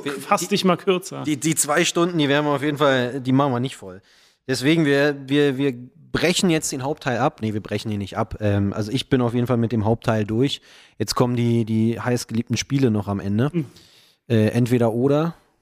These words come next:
Speaker 1: ähm, und das Wunschline-up am Ende.
Speaker 2: Oh Gott, da hab ich
Speaker 1: Ja.
Speaker 2: mich gar nicht drauf vorbereitet, scheiße.
Speaker 1: Ja, das, das, das
Speaker 2: Naja.
Speaker 1: kriegst du, das kriegst du easy hin auf jeden
Speaker 2: Muss
Speaker 1: Fall.
Speaker 2: jetzt spontan sein.
Speaker 1: Entweder oder, fangen wir, fangen wir direkt an.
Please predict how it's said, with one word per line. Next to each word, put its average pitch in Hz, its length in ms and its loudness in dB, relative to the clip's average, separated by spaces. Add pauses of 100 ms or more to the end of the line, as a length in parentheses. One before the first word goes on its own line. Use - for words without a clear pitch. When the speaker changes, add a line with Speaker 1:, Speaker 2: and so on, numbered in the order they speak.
(400)
Speaker 1:
ähm, 117 600 4
und 123 160 0
das 104 100 -4
Wunschline-up 104 600 0
am 101 120 0
Ende. 107 280 2 (640)
Speaker 2:
Oh 139 140 4
Gott, 123 320 -4
da 147 120 4
hab - 40 6
ich 104 60 4
Speaker 1:
Ja. 98 80 0
Speaker 2:
mich 135 100 0
gar 147 140 2
nicht 139 180 -4
drauf 143 100 -4
vorbereitet, 139 560 -2
scheiße. 143 400 -6
Speaker 1:
Ja, 104 140 2
das, - 220 2
das, - 200 0
das 156 160 4
Speaker 2:
Naja. 151 140 4
Speaker 1:
kriegst 143 160 0
du, 139 100 -4
das 113 140 -6
kriegst 170 240 -2
du 160 60 -2
easy 160 280 -6
hin 156 200 0
auf 123 140 -4
jeden 120 120 -6
Speaker 2:
Muss 120 80 -10
Speaker 1:
Fall. 143 120 4
Speaker 2:
jetzt 117 100 0
spontan 131 500 0
sein. 123 280 -2 (760)
Speaker 1:
Entweder 180 460 2
oder, 220 360 0 (500)
fangen 175 280 -2
wir, 196 320 0
fangen 180 200 -2
wir 180 60 2
direkt 151 320 -2
an. 110 240 -10